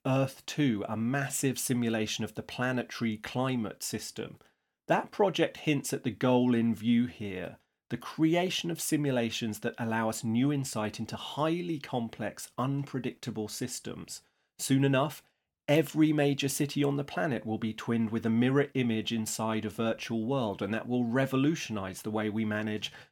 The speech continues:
traffic flows, public transport systems, power demands, and more. The dream?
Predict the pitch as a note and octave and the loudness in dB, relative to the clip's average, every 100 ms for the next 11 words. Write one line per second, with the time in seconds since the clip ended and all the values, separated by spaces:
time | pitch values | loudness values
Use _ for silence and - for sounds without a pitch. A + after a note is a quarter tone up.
0 | - - F#3 - C#3 - A#2+ G#2 F#2+ - | -4 -2 0 0 -2 -2 -2 -2 -4 -8
1 | - C#3+ C3+ C3+ - E3 E3+ C#3+ C3 A#2 | -4 -2 0 0 0 0 2 0 -2 -2
2 | - A#2 - F#2+ F2 - - D3 D3+ D3+ | -2 -6 -6 -8 -8 -10 -6 -2 2 2
3 | C#3+ C3 A2 G#2+ G#2+ G#2 - A2 A2 G#2+ | 2 2 2 2 0 -2 -6 -4 -2 0
4 | G#2 G#2 F#2+ - _ _ _ _ _ _ | 0 -4 -8 -14 _ _ _ _ _ _
5 | _ _ _ _ _ - A#2+ C3+ D#3 F3+ | _ _ _ _ _ -6 -2 4 6 6
6 | A3 B3+ | 4 0